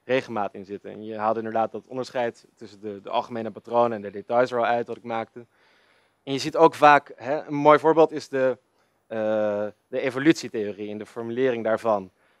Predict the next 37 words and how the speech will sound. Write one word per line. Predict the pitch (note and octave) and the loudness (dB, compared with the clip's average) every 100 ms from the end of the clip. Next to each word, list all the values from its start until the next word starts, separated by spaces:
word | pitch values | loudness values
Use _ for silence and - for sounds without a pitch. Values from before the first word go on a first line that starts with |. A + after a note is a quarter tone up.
| _ | _
Daarvan | A#2 A2+ A2 A2+ A2 | 2 2 2 -2 -4
wordt | G#2+ A2 | -4 -2
vaak | - B2+ | 2 2
ge-, | - - | 0 -10
dat | - A2+ | -12 -4
wordt | C3+ - | -2 4
vaak | D#3 | 4
als | D3+ B2 | 4 -6
een | C3 B2 _ | -8 -10 _
voorbeeld | - D3 D3 C#3 - | 2 4 6 6 6
van | C3 A#2+ _ _ | -2 -6 _ _
convergentie | - D#3 D3 B2+ C#3 - C#3 - A2+ | 0 0 0 -4 -4 -2 -2 -4 -8
aangehaald, | G#2 A2 F#2+ F#2+ A#2 | -8 -8 -8 -6 -8
want | - A2 - _ _ _ | -10 -14 -16 _ _ _
Darwin | G#2+ C3 C3 | 6 8 8
en | B2 G#2+ | 2 4
Wallace | B2 C3 B2 | 6 6 0
formuleerden | - A#2 A2+ A#2+ A#2+ A2 | -8 -8 -4 -2 -2 -2
dat | A#2 - | -4 -4
min | - C3+ | -4 0
of | D3 | 0
meer | C3 C3 A#2+ _ _ | 2 2 2 _ _
tegelijkertijd. | - C3 B2 A#2+ - B2 D3+ | -10 0 0 0 -2 -2 -2
Dus | D3 | -4
er | A#2+ | -14
wordt | A2 | -16
gezegd | A2 A2+ | -10 -10
van: | - | -10
"Goed, | A#2+ B2 | -14 -10
dat | A2+ | -10
idee, | B2 C3+ C#3+ D3 | -8 -2 0 0
dat | C3+ | -2
hing | A#2+ D#3+ | -2 -2
in | C#3+ C3 | -2 -4
de | |
lucht, | B2 A#2+ - _ | -2 -4 -4 _
hè." | C3+ | -16